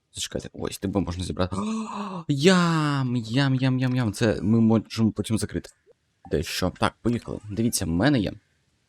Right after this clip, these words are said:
В мене є, по-перше, ти. Карп легендарний, ле-, є легендарний Small Fish Boss. Далі, якщо дивитись, ні. Якщо дивитись щось з їжі, в мене є, нехай, золоте пшено, золоте брокколі.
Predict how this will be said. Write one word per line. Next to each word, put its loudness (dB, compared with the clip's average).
В -4
мене 6
є, 6
по-перше, 0
ти. 0
Карп 0
легендарний, 2
ле-, 2
є 6
легендарний 2
Small -2
Fish -4
Boss. -2
Далі, 2
якщо -2
дивитись, -2
ні. -6
Якщо -4
дивитись 0
щось 0
з -8
їжі, 0
в 0
мене 2
є, 0
нехай, -6
золоте 0
пшено, 0
золоте 0
брокколі. -2